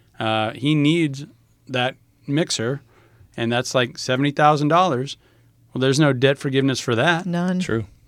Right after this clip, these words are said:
Speaker 1: Okay?
Speaker 3: Yeah.
Speaker 1: And, and that actually, he needs that. He a-,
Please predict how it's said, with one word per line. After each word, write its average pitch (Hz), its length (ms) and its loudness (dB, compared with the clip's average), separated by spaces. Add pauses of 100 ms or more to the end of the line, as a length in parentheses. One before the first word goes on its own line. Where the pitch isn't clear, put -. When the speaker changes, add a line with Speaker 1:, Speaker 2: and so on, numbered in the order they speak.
Speaker 1:
Okay? 127 440 0 (160)
Speaker 3:
Yeah. 101 120 -4 (280)
Speaker 1:
And, 123 260 -2
and 120 240 -2
that 175 200 4
actually, 143 420 0 (360)
he 160 140 4
needs 165 360 2
that. 107 220 -4 (200)
He 185 360 0
a-, 156 160 -2